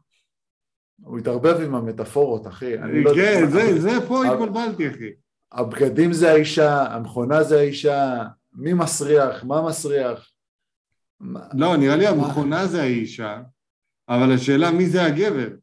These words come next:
Speaker 2: האם זה הפועל יגיע לאשתו, או שזה המפעל? אז זה לא ברור.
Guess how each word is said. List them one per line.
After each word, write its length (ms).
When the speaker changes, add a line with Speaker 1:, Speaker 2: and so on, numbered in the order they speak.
Speaker 2:
האם 220
זה 120
הפועל 720
יגיע 340
לאשתו, 720
או 220
שזה 240
המפעל? 720
אז 200
זה 140
לא 100
ברור. 520